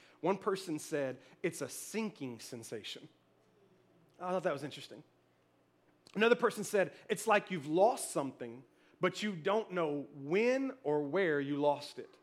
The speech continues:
It's like, wow. Another person said it was like quicksand, which I think goes along with that sinking sensation. One person said it's,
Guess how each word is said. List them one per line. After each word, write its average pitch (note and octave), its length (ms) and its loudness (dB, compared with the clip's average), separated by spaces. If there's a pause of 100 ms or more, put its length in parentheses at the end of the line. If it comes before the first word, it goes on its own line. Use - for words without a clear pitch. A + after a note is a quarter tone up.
(1200)
It's - 100 -20
like, B2 200 -14
wow. - 240 -2 (1600)
Another F#3+ 160 4
person G3 260 2
said A3 160 4
it G#3 40 6
was G3+ 140 2
like A3+ 180 2
quicksand, C3+ 760 -4
which D3 160 -8
I E3+ 80 2
think F3 300 -2
goes F#3 180 0
along F#3 240 2
with F3 120 -4
that F#3 120 -2
sinking G3+ 380 -6
sensation. B2+ 520 -12 (1900)
One A#3 200 8
person B3 360 0
said A3 340 4
it's, G#3 240 2